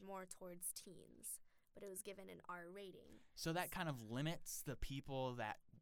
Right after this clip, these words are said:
Speaker 2: can see it, because if you're under seventeen, you cannot go see this movie unless there's
Speaker 1: Yeah.
Speaker 2: someone older than
Speaker 1: And then
Speaker 2: that
Speaker 1: if
Speaker 2: to
Speaker 1: you're,
Speaker 2: take you.
Speaker 1: and then if you're in your later teens, like eighteen, nineteen,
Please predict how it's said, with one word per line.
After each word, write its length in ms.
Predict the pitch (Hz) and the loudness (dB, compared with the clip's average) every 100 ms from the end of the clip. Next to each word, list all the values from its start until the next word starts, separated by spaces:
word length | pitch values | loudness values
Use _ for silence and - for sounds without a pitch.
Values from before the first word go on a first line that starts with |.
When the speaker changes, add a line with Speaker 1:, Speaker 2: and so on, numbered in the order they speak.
| - - | -10 -4
Speaker 2:
can 420 | 147 147 135 117 | 2 6 6 4
see 320 | - 110 95 | 0 0 0
it, 100 | 90 | 0
because 380 | 123 139 131 113 - | 2 4 4 2 -2
if 180 | 123 - | -2 2
you're 340 | 143 156 147 - | 4 4 4 4
under 260 | 139 139 | 4 4
seventeen, 560 | 131 - 127 87 160 160 | 2 2 2 0 0 2
you 120 | 127 - | 2 -2
cannot 480 | - 143 139 127 | -2 0 2 2
go 140 | 120 117 | 0 -2
see 180 | - 123 | 0 -2
this 160 | 104 | 0
movie 300 | 135 156 131 | 0 2 2
unless 260 | 107 107 131 | 2 0 0
there's 120 | 113 107 | 0 2
Speaker 1:
Yeah. 80 | 98 | 2
Speaker 2:
someone 280 | 113 101 98 | 2 0 -2
older 380 | 101 117 107 98 | -2 0 0 0
than 100 | 254 | 0
Speaker 1:
And 80 | 262 | 2
then 120 | 262 | 2
Speaker 2:
that 60 | 262 | 0
Speaker 1:
if 60 | - | -2
Speaker 2:
to 80 | 254 | 0
Speaker 1:
you're, 100 | 247 | 2
Speaker 2:
take 300 | - - 62 | 2 0 -6
you. 200 | - 208 | -12 -8
Speaker 1:
and 100 | 247 | -4
then 120 | 269 | -2
if 120 | 277 269 | -2 -2
you're 140 | 269 | -4
in 80 | 240 | -4
your 140 | 208 | -4
later 340 | 208 254 381 285 | -2 -2 -2 -2
teens, 380 | - 202 196 | -4 -8 -8
like 100 | 190 - | -8 -6
eighteen, 360 | 226 - 208 | -8 -6 -8
nineteen, 500 | 202 269 269 208 196 | -6 -6 -6 -6 -6